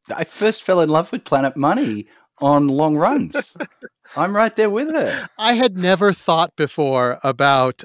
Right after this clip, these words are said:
Speaker 2: uh, running as a market and where you run. But of, but of course, right?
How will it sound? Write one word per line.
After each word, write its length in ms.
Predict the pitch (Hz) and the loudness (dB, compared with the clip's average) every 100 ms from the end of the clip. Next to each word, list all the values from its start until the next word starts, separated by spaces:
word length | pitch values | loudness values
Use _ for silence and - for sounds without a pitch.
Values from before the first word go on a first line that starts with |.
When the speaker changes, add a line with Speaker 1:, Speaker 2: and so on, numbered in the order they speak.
| - | -2
Speaker 2:
uh, 580 | 135 127 127 123 120 151 _ _ _ _ | 2 2 2 0 -4 -8 _ _ _ _
running 540 | 139 135 143 151 143 | -8 0 2 2 0
as 240 | 151 139 123 | 0 -2 -2
a 40 | |
market 540 | 117 113 123 131 120 110 | -4 0 0 0 -4 -6
and 180 | 117 | -6
where 160 | 117 127 | -2 -2
you 160 | 120 123 | -2 -6
run. 400 | 113 123 107 107 | -4 -4 -4 -6
But 160 | 156 | -6
of, 160 | 175 165 | -6 -4
but 140 | 214 | -4
of 140 | 214 - | -4 -6
course, 420 | - 381 139 - | -6 -4 -4 -4
right? 200 | 147 240 | -4 -4